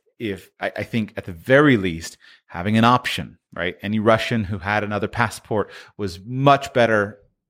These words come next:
positioned. Uh, any American who has another passport, any Canadian who has another passport, who has a residence in another place. We saw that with covid through and through.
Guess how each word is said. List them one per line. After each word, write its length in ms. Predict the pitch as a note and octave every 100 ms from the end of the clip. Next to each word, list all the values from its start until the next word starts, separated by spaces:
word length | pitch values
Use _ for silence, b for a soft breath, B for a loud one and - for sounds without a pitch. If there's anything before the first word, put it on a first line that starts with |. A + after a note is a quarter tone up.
| -
positioned. 580 | A2+ G#2 G#2 A2+ - - B B B
Uh, 200 | G2 F2+ E2+
any 160 | A2 A2+
American 540 | A#2+ C3+ C#3 - G2+
who 100 | G#2
has 140 | G2+
another 240 | G#2 A2 A2
passport, 420 | A#2 G#2+ - G2+
any 60 | A2
Canadian 480 | - B2+ C#3+ C3
who 80 | A2+
has 100 | G2+
another 180 | G2+ G2+
passport, 480 | - G2+ G2 - D#2+
who 60 |
has 180 | F#2+ G#2+
a 60 | A2+
residence 500 | A#2+ B2+ A#2+ A#2 A2
in 60 |
another 220 | G#2+ G2 G2+
place. 340 | - G#2+ F2+
We 80 | -
saw 220 | - F2+
that 240 | F#2 F2+ B B B
with 180 | F#2+ -
covid 640 | - A#2 G2 F#2+ F2 -
through 340 | - - C3
and 140 | A2+ G2
through. 380 | - G2+ D#2+